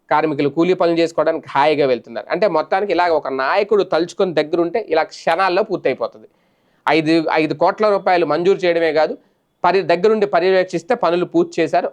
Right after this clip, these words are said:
ఇది సమస్యను పరిష్కరించడం అంటే, ఇది రియల్ టైమ్ గవర్నెన్స్ అంటే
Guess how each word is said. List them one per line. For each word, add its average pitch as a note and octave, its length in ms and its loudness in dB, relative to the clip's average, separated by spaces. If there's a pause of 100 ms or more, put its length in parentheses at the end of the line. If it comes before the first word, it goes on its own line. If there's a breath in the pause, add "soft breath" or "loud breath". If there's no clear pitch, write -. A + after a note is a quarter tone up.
(100)
ఇది G3 300 -2 (140)
సమస్యను G#3 540 -2
పరిష్కరించడం E3+ 600 -2
అంటే, C3 260 -4 (260 loud breath)
ఇది G3 420 0
రియల్ G#3 300 2
టైమ్ G3 320 0
గవర్నెన్స్ E3 480 0
అంటే B2+ 300 -4